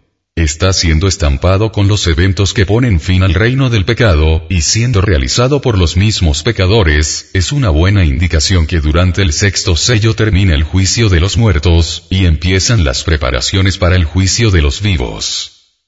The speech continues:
Este es el día terrible para los impíos.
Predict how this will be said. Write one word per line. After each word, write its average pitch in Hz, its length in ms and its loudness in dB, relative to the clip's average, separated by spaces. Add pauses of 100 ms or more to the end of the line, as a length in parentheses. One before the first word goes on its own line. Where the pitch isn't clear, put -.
Este 104 400 2
es 92 140 2
el 92 140 2
día 104 280 0
terrible 85 460 2
para 92 200 0
los 90 200 0
impíos. 92 840 -2